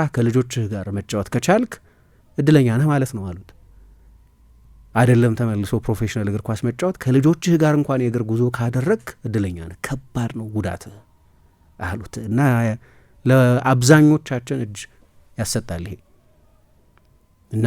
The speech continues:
ቶሎ ደግሞ መፍትሄ የማይበጅለት ከሆነ እግርህ ሊቆረጥ ይችላልም ጭምር ተብሎ ነበር ሳንቲ ካዞርላ። ከዛ ነው አሁን በአርባ ዓመቱ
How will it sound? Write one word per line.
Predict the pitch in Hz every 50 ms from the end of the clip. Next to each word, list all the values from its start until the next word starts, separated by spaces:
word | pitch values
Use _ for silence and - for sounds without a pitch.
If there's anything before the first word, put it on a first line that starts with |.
| 123
ቶሎ | 123 - 143 135 131 131 131
ደግሞ | 131 131 117 123 127 123 117 113 - - _ _ _ _ _ _ _ _ _ _ _ _ _ _ _ _ _ _ _ _ _ _ _ _ _ -
መፍትሄ | 117 117 - - 131 127
የማይበጅለት | 123 123 120 120 113 110 127 123 123 143 139 147 147 -
ከሆነ | - 156 151 175 180 190 - - - -
እግርህ | 139 127 127 135 143 123
ሊቆረጥ | 123 123 123 131 127 113 107 104 -
ይችላልም | 104 - - 98 92 98 101 110
ጭምር | 110 135 180 220 -
ተብሎ | - 123 113 104 110 104 92
ነበር | 87 80 85 90
ሳንቲ | - 98 90 98 101
ካዞርላ። | - 98 95 - 95 87 - - - _ _ _ _ _ _ _ _
ከዛ | - 139 131 127 151 147 147
ነው | 147 147 143
አሁን | 139 135 135 135 127 123 117 113 131 135 - - _ _ _ _ _ _ _ _ _ _ _ -
በአርባ | 120 135 135 131 139 139 127 143
ዓመቱ | 143 143 147 147 -